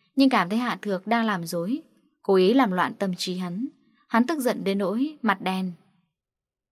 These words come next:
Được, đến lúc đó đừng trách tôi không nhắc nhở cô. Cho cô mà cô không cần. Cô lấy mắt thường mà nhìn đi.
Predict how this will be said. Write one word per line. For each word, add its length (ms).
Được, 300
đến 140
lúc 120
đó 460
đừng 200
trách 220
tôi 160
không 180
nhắc 180
nhở 180
cô. 340
Cho 240
cô 220
mà 120
cô 80
không 160
cần. 260
Cô 260
lấy 220
mắt 220
thường 240
mà 80
nhìn 180
đi. 300